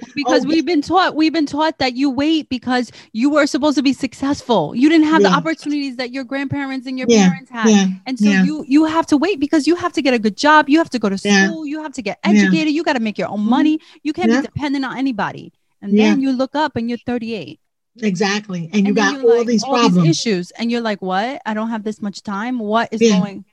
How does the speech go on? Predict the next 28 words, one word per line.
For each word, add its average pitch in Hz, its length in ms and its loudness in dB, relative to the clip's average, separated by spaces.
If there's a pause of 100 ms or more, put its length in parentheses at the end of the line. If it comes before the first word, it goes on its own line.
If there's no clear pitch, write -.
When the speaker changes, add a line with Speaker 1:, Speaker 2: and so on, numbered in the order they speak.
(200)
Speaker 1:
Yeah, 98 240 -12
I 190 120 -6
hear 175 160 -4
you. 143 360 -8
Speaker 2:
And 311 80 2
who 311 100 2
wanna 466 340 2
be 392 120 4
running 349 340 -2
after 339 240 -2
a - 20 2
little 311 220 2
baby 302 320 2
at 302 140 0
fifty? 202 480 -8 (160)
You 339 220 6
Speaker 1:
Like 508 80 0
Speaker 2:
know, 233 240 4
Aisha, 226 580 0
that's 269 220 -2
not 466 260 2
a, 605 560 -10
<laughs> 302 80 -10 (1300)
that's 440 140 4
Speaker 1:
Girl, 427 80 4
Speaker 2:
not 571 280 4
a 427 40 -4 (240)
joke. - 280 -4